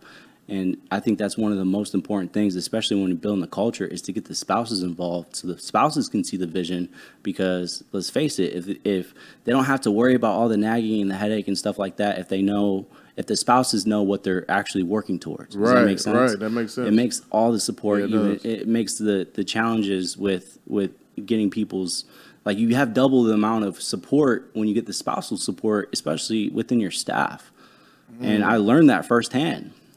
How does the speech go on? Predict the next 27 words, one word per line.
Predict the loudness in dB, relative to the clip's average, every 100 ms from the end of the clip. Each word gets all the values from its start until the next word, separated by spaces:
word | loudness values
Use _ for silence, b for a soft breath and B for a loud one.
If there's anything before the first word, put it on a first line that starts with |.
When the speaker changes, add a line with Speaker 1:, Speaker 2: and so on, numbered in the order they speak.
| -12
Speaker 1:
like, | -4 -4
s-, | -4 -12 _ -20 -20 -20 _ _ -10
straight | -2 0 2
up. | 0 -2 -8 _ _ _ _
Speaker 2:
No, | -2
that | 2 4
makes | 4 2
sense. | 2
Speaker 1:
Yeah. | 2 0 -4 -6
Speaker 2:
That, | 0 0 2
that, | 0 2
that | 2
definitely, | 2 0 0 -2
um, | 0 0 -2 -4 -8 _ _ _
when, | -6 -4 -2 -4
when | -4
the | -4
spouse | 0 2 2 0
see | 0
you, | 0 -4 b b
I, | 0
I |
remember | 2 4 6 4 4
being | 2 2
in | 2
the |
military. | 0 0 0 0 -2 -2